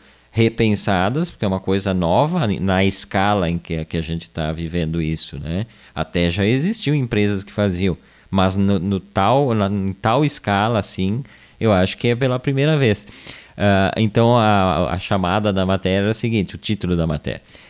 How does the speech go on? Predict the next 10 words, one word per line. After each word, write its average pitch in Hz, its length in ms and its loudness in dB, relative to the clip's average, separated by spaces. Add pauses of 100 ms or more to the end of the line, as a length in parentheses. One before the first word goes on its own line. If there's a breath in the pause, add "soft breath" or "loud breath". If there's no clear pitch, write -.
(200 loud breath)
Ah, 92 300 2
"Quem 151 320 2
paga 127 400 0
a 101 40 2
cadeira, 120 720 2
o 110 100 -4
café, 107 680 0
o 92 80 -4
papel 101 340 0
higiênico?" 104 640 -2